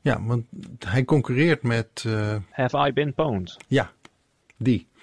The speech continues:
Speaker 1: En die doet, die probeert het echt, eh, heel erg privé te doen.
Speaker 2: Dat klopt, ja.
Speaker 1: Wat vinden we van de een of de andere aanpak?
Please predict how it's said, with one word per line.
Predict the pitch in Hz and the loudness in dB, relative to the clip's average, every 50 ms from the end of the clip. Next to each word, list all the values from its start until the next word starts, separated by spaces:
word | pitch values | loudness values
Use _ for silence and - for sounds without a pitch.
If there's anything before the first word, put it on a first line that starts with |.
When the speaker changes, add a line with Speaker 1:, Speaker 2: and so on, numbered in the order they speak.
| _ _ _ _ _ _ _ _ | _ _ _ _ _ _ _ _
Speaker 1:
En | - - 135 117 107 | -4 -2 0 2 2
die | 117 160 180 | 4 4 4
doet, | 156 135 117 101 - 113 | 4 4 2 2 0 -2
die | 147 190 | 0 0
probeert | 185 - 131 101 117 104 101 - - | 0 0 0 0 0 0 -2 -4 -6
het | 120 - | -8 -8
echt, | - 113 117 - - - - | -6 -6 -6 -6 -8 -8 -6
eh, | 127 120 | -4 -4
heel | 113 101 120 131 143 143 - - | -2 0 0 0 0 0 -2 -4
erg | 135 127 123 127 120 - - - - _ _ - | -6 -4 -4 -6 -6 -8 -12 -16 -18 _ _ -2
privé | - 135 131 117 151 165 170 139 | 0 2 2 2 2 0 0 0
te | - 117 | -2 -4
doen. | 98 98 92 92 95 _ _ _ _ _ _ _ _ _ _ _ _ _ _ _ _ _ _ _ | -4 -4 -6 -8 -10 _ _ _ _ _ _ _ _ _ _ _ _ _ _ _ _ _ _ _
Speaker 2:
Dat | - - - - | -10 -10 -6 -4
klopt, | - 202 220 - | -4 -4 -4 -2
ja. | - 120 104 98 98 - _ _ _ _ _ _ _ _ _ _ | -2 -2 -2 -2 -4 -6 _ _ _ _ _ _ _ _ _ _
Speaker 1:
Wat | 147 139 120 123 135 131 - | -12 -4 0 0 0 0 2
vinden | - 147 135 131 127 120 | 2 2 4 4 2 0
we | - | 0
van | 139 131 120 | 0 0 0
de | - - | 0 0
een | 147 147 156 147 | 0 0 2 0
of | 135 - | -2 -2
de | - | -2
andere | 127 165 185 165 143 | 0 0 2 2 0
aanpak? | 120 107 101 101 95 - 95 95 - - | 0 0 -2 -2 -2 -4 -6 -6 -8 -14